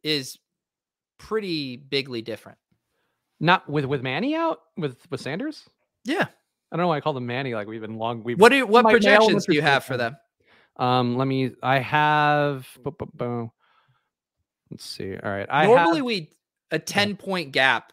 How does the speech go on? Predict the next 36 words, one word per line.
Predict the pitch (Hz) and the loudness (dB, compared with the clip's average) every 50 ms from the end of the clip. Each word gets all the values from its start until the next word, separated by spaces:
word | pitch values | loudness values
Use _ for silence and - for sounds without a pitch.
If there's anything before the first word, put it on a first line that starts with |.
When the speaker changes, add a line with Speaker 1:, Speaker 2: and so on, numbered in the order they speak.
| _ _ - | _ _ -6
Speaker 1:
or, | 147 143 143 139 | -4 -4 -4 -2
or | - 143 135 131 127 127 123 - _ _ _ _ - | -2 0 0 0 0 -2 -4 -6 _ _ _ _ -6
projection | - 156 135 139 139 131 127 - 143 123 | -4 -4 0 2 2 0 0 -2 -6 -8
gap | 113 120 117 113 110 107 - | -4 -2 -2 -2 -2 -4 -6
is | 127 - | -10 -10
when | - 127 120 | -10 -10 -8
we're | 120 120 117 117 | -6 -4 -4 -4
into | 117 113 113 117 | -4 -6 -8 -10
ten | 107 - 131 117 110 | -10 -8 -8 -10 -8
point | - 123 110 107 - | -10 -10 -12 -12 -12
territory. | - 110 104 95 95 - - 95 110 - - _ _ _ - | -12 -10 -10 -10 -12 -14 -16 -16 -16 -18 -20 _ _ _ -4
Speaker 2:
So | - - 160 | 0 0 2
I | - 160 175 202 220 | 4 4 4 4 4
would | 233 247 214 | 2 -2 -4
have | 170 143 190 180 185 175 151 139 | -4 -4 -4 -2 -2 -4 -6 -8
Diggs | 127 156 160 165 156 151 131 | -8 -6 -4 -4 -4 -4 -4
at | 160 147 | -4 -4
fifteen | - - 151 139 - - - 147 147 151 | -2 -2 -2 -2 -2 -4 -6 -4 -4 -2
point | 147 - 170 160 156 - | -2 -2 -2 -2 -2 -4
six | - - 160 156 151 - - - - - | -2 0 0 0 -2 -4 -10 -16 -12 -8
and | 135 127 127 | -8 -6 -4
Gabriel | 117 139 135 131 131 123 | -2 -2 0 0 0 0
Davis | 113 123 120 117 110 - | 0 -2 -2 -4 -6 -8
at | 107 | -10
twelve. | - - - 110 101 90 - - _ _ _ _ _ _ _ _ _ _ _ _ _ _ _ _ _ _ _ _ _ _ _ _ _ _ _ _ _ _ _ _ _ _ _ _ | -10 -8 -6 -6 -6 -8 -10 -12 _ _ _ _ _ _ _ _ _ _ _ _ _ _ _ _ _ _ _ _ _ _ _ _ _ _ _ _ _ _ _ _ _ _ _ _
Speaker 1:
Wow, | - 123 131 143 156 170 180 185 175 156 143 131 120 117 | -18 -16 -12 -2 4 6 6 8 8 6 4 2 0 -4
you | 117 139 160 185 190 170 | -8 -8 -8 -6 -4 -2
are | 143 127 120 113 113 113 - _ _ - 120 - | -2 -2 -4 -4 -6 -10 -12 _ _ -20 -8 -2
down | 147 143 160 165 156 | 0 0 2 0 0
on | 139 131 123 117 | -2 -4 -6 -6
Diggs. | 135 135 139 131 110 113 - | -6 -6 -4 -4 -6 -8 -10
Then | - 143 135 131 - | -8 -8 -8 -8 -4
I | 147 147 165 185 | -2 -2 -2 -2
need | 185 180 175 165 - | -4 -6 -8 -8 -10
to | - 139 | -12 -12
do, | - 147 147 147 143 139 139 139 135 131 | -8 -6 -4 -4 -4 -4 -6 -8 -10 -12